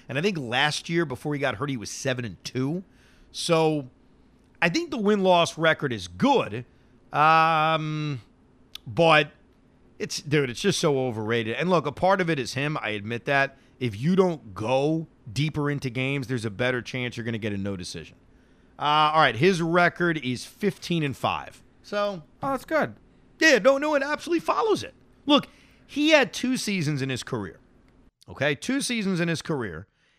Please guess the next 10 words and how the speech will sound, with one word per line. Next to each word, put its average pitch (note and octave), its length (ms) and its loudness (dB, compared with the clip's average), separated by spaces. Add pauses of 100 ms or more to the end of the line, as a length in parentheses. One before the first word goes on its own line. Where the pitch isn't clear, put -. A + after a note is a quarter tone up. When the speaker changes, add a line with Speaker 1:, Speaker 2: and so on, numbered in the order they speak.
(180)
Speaker 1:
in D3 300 0
which C#3+ 460 0 (100)
he - 260 -6
was E3+ 260 -2
historically G3+ 800 -4
good, F#2+ 360 -6 (300)
he D3 180 -6
won C3 260 -4
Cy E3+ 360 2
Youngs, A#2 500 -2